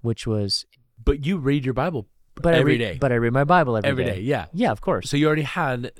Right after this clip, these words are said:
Speaker 2: something that you do,
Speaker 1: I
Speaker 2: but
Speaker 1: had that muscle, but producing a video
Speaker 2: Oh,
Speaker 1: and
Speaker 2: yeah.
Speaker 1: doing
Speaker 2: It's a
Speaker 1: it,
Speaker 2: ton of
Speaker 1: turning
Speaker 2: work.
Speaker 1: everything on,
Speaker 2: <laughs>
Speaker 1: editing, it was, it was, it was about forty-five minutes to an hour of extra work a day. And I already work at a busy church and have
Speaker 2: Yeah.
Speaker 1: a busy life
Speaker 2: Yeah.
Speaker 1: and family and all that.
Speaker 2: It was a pretty big lift.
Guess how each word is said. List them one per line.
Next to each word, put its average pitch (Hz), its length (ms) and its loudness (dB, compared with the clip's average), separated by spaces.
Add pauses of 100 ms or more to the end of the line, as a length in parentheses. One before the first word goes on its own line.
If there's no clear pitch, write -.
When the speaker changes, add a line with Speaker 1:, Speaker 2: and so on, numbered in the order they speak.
Speaker 2:
something 123 300 -4
that 117 80 -4
you 123 100 -4
do, 131 160 2
Speaker 1:
I 123 60 0
Speaker 2:
but 120 80 0
Speaker 1:
had 113 200 -2
that 131 180 2
muscle, 110 520 -4
but 107 280 -2
producing 127 540 -2
a 104 60 -2
video 117 340 0
Speaker 2:
Oh, 127 100 4
Speaker 1:
and 95 80 0
Speaker 2:
yeah. 80 160 -6
Speaker 1:
doing 123 180 0
Speaker 2:
It's 135 80 0
a 135 80 4
Speaker 1:
it, 127 60 -2
Speaker 2:
ton 120 260 -4
of 98 80 -4
Speaker 1:
turning 147 280 0
Speaker 2:
work. 143 40 0
Speaker 1:
everything 131 320 -2
on, 123 300 -2
Speaker 2:
<laughs> - 80 -12
Speaker 1:
editing, 135 560 -2 (280)
it 135 100 -2
was, 160 320 -2
it 147 100 -4
was, 165 220 -2 (300)
it 143 60 -2
was 185 140 0
about 143 180 0
forty-five 127 380 -2
minutes 117 260 -4
to 120 100 -6
an 113 60 -4
hour 107 240 -2
of 107 100 -6 (120)
extra - 360 -8
work 113 200 -6
a 113 40 -10
day. 101 260 -6
And 110 120 -6
I 107 40 0
already 143 200 2
work 117 240 -2
at 98 80 -8
a 90 40 -6
busy 92 280 -6
church 87 320 -6
and 131 140 0
have 110 160 -2
Speaker 2:
Yeah. 101 60 -4
Speaker 1:
a - 40 -8
busy 101 240 -4
life 101 180 0
Speaker 2:
Yeah. 98 140 -2
Speaker 1:
and - 100 -8
family 101 320 -4
and 92 60 -4
all 92 120 -2
that. 95 140 -4
Speaker 2:
It 117 40 0
was 147 160 -2
a 175 40 -6 (180)
pretty 123 180 0
big 98 180 -6
lift. 87 400 -8